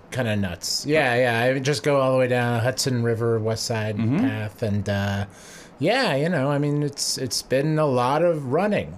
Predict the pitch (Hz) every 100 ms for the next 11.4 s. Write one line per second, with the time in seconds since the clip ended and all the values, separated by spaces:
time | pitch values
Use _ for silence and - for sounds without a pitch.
0 | - 196 - 131 131 151 143 147 156 165
1 | 151 151 143 143 139 135 135 135 127 120
2 | 135 151 226 233 - 147 139 175 160 143
3 | 147 139 139 131 127 123 131 120 113 107
4 | 101 113 117 117 110 104 - 113 104 -
5 | - 104 101 104 101 98 - 82 78 -
6 | 101 95 101 - 92 110 92 82 - 101
7 | 82 76 - 135 156 170 147 120 123 113
8 | 87 80 76 160 - 92 82 78 143 160
9 | 147 113 120 131 120 107 95 92 98 127
10 | 135 143 143 135 123 127 135 117 110 -
11 | 117 113 110